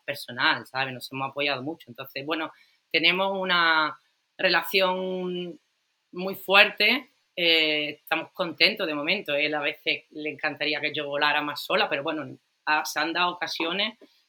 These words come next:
lo que he hecho me ha gustado mucho y no estoy dispuesta a hacer cualquier cosa tampoco, porque me gusta vivir sobrada y voy, estoy muy cómoda donde estoy, lo hacemos muy bien.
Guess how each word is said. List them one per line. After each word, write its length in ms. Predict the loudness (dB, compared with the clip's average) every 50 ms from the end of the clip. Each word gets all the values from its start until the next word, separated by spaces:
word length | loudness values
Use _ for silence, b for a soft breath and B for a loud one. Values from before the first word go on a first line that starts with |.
| _ -4
lo 160 | -4 -4 0
que 160 | 4 4 6
he 40 | 4
hecho 240 | 4 2 -2 -4 -2
me 100 | -2 -2
ha 60 | -2
gustado 360 | -2 -4 -2 0 0 2 2 0
mucho 340 | -2 -4 -6 -4 -4 -4
y 60 | -4 -6
no 60 | -6
estoy 180 | -6 -6 -6 -6
dispuesta 400 | -6 -8 -8 -10 -12 -8 -10 -12
a 20 | -10
hacer 180 | -10 -16 -10
cualquier 320 | -10 -10 -10 -8 -12 -14 -10
cosa 280 | -8 -8 -8 -8 -10
tampoco, 540 | -14 -14 -16 -12 -12 -12 -10 -8 -10 -12 B B B B B B B B
porque 260 | -6 -6 -4 -4 -4
me 220 | -4 -2 -2 -2 -4
gusta 300 | -4 -6 -4 -4 -2 -2
vivir 280 | -2 -2 -4 -4 -4
sobrada 640 | -4 -4 -4 -4 -4 -2 -2 -2 0 2 2 2 0 0
y 360 | 0 0 0 0 0 -2 -4 -4
voy, 320 | -6 -4 -4 -4 -4 -6
estoy 200 | -6 -6 -6 -6
muy 160 | -6 -8 -8
cómoda 380 | -6 -6 -6 -6 -6 -6 -6 -8
donde 220 | -8 -10 -12 -14
estoy, 360 | -16 -12 _ -6 -2 0 0
lo 100 | 0 -2
hacemos 300 | -6 -10 -10 -8 -8 -8
muy 160 | -8 -10 -10 -6
bien. 320 | -4 -2 -2 -2 -4